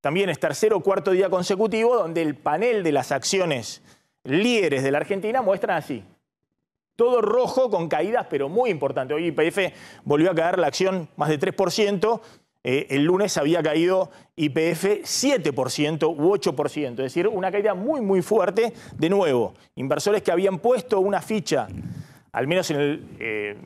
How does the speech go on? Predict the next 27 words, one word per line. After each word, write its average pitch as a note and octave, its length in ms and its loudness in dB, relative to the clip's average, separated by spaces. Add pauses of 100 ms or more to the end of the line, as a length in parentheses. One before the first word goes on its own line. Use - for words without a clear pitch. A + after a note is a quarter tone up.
mercado F3 640 4
de, C#3 420 2
de D3 120 0
deuda A3 460 2
o E3 120 0
en C3+ 80 -2
el C3+ 80 -6
mercado D#3+ 500 2
de D3 320 2 (380)
acciones, F#3 720 -2
eh, C3+ 420 0
de D#3 120 0
la F#3+ 60 4
Argentina, A#3 600 -2 (160)
levantando A3 1040 0
esa, F#3+ 680 0
eh, D3+ 220 -2
ficha. B2+ 540 -2 (360)
Eh, - 260 -2
fíjense C#4 420 0
cuando B3 460 2
en E3 160 -4
Agroactiva, G3 720 2
hoy A3 220 0
el G3 100 2
presidente G3+ 760 0 (680)
justamente, G#3+ 840 0